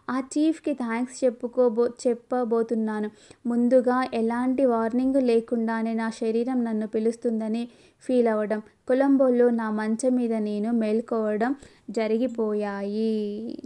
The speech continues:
ఆ తర్వాత శనివారం రాత్రి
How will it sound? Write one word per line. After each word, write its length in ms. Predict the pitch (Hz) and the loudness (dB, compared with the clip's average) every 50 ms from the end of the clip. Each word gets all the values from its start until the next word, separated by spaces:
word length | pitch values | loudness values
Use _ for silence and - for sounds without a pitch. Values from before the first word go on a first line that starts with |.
| - - _ _ _ _ _ _ _ _ _ _ _ _ _ _ _ _ _ _ _ | -18 -20 _ _ _ _ _ _ _ _ _ _ _ _ _ _ _ _ _ _ _
ఆ 120 | 240 247 254 | -4 -4 -2
తర్వాత 680 | 247 262 254 254 269 285 311 302 294 285 285 277 285 | 0 -2 0 0 0 2 2 2 0 0 0 0 0
శనివారం 720 | 277 - - 247 226 233 240 254 269 269 262 269 277 262 247 | -2 -2 -2 -4 -4 -2 -2 -2 -2 -2 0 2 2 2 2
రాత్రి 640 | 233 226 220 214 214 226 214 - 233 240 247 254 269 | 2 0 0 0 0 -2 -2 -2 -2 0 0 0 -2